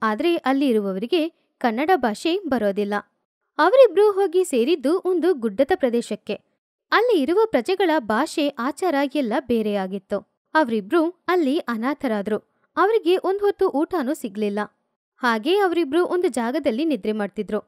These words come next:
ಅವಾಗ ಒಬ್ಳು ಅಜ್ಜಿ ಅವರಿಬ್ರನ್ನು ಕರ್ಕೊಂಡ್ ಹೋದ್ಲು. ಅವರಿಗೆ ಕನ್ನಡ ಭಾಷೆ ಗೊತ್ತಿಲ್ಲ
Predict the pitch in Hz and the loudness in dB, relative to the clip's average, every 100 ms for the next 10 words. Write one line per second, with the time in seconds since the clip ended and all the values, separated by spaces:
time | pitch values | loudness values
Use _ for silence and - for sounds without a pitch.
0 | _ _ - 339 370 359 330 208 220 196 | _ _ -4 0 2 4 2 2 -2 -2
1 | 208 339 349 359 359 269 277 220 302 294 | 0 0 0 0 0 0 -2 0 -2 -4
2 | - 214 190 214 190 208 - _ _ _ | -4 -8 -4 -6 -4 -6 -6 _ _ _
3 | 359 415 453 427 415 - 220 302 427 415 | 2 2 4 4 2 0 -2 0 4 4
4 | 403 403 254 233 349 | 2 0 0 -2 0